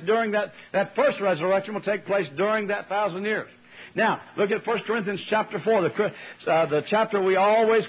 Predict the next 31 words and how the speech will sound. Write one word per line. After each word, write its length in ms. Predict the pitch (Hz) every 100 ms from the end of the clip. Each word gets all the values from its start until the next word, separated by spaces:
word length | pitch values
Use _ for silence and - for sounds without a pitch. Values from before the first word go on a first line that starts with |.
| -
quote. 320 | 220 185 - - - - -
<clears throat> 440 | - - - _ -
Hallelujah. 1120 | 190 185 143 107 139 170 160 160 165 139 87 - - - - _ _ _ - _ - - - -
Oh, 120 | 107
my. 380 | 95 92 87 85 - - - _ _ _ _ _ _ _ - _ - - -
If 120 | 104 -
you 80 | 143
got 240 | 147 254
any 160 | 262 214
questions, 420 | 196 202 - 127
Ron 240 | 190 202
is 80 | 131
here. 160 | 131 165
He 80 |
can 120 | 175 170
answer 200 | 139 160
every 160 | 170
one 140 | 160 139
of 80 | 117
them. 120 | 92 - - - - - - 508 - - - - - -
First 280 | 175 233 -
Thessalonians 640 | 226 202 220 220 220 190 139
four. 500 | - 226 165 143 127 - - - - - - - - - - - -
First, 260 | 180 208 165
I'm 160 | 185 185
sorry, 180 | 156 143 - 151
what 140 | 220
did 180 | 185 160
I 40 |
say? 280 | 160 127 110 - - - - - - - - 494 156 151 113
Yeah, 180 | 127